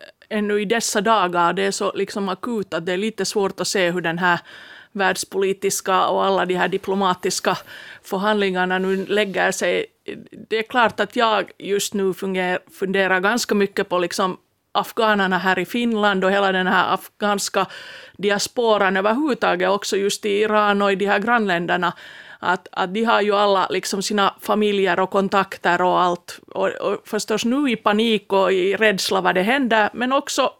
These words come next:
kan vi ju tänka sig att, att det är ju också ett sätt att, att de kommunicera till Afghanistan, för de har sina familjemedlemmar och de har människorna där i byn. Så att vi kanske för sällan tänker på dem som en,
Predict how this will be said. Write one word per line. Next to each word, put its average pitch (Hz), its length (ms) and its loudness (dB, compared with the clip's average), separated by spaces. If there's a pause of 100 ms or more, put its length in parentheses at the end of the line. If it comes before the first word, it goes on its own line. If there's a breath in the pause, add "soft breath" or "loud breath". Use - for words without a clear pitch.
kan 240 120 -4
vi 254 80 0
ju 247 80 0
tänka 262 340 -2
sig 233 160 -2
att, 220 220 -2 (360 loud breath)
att 214 160 -4
det 254 60 -2
är 254 100 0
ju 247 100 -2
också 269 380 -2
ett 220 100 -4
sätt 262 300 -4
att, 208 320 0
att 202 320 -4
de 208 140 -10 (160)
kommunicera 233 760 2
till 196 240 0
Afghanistan, 180 720 0
för 180 120 -4
de 214 80 -4
har 277 220 0
sina 196 280 0
familjemedlemmar 175 960 0
och 190 100 -2
de 240 120 -2
har 277 180 0
människorna 185 480 0
där 175 220 2
i 170 60 -2
byn. 180 340 -2 (380 loud breath)
Så - 160 -8
att 202 260 -2
vi 226 160 -4
kanske 277 440 -2
för 247 400 -2
sällan 294 560 0
tänker 220 460 0
på 202 140 0
dem 214 260 2
som 196 240 0
en, 185 220 2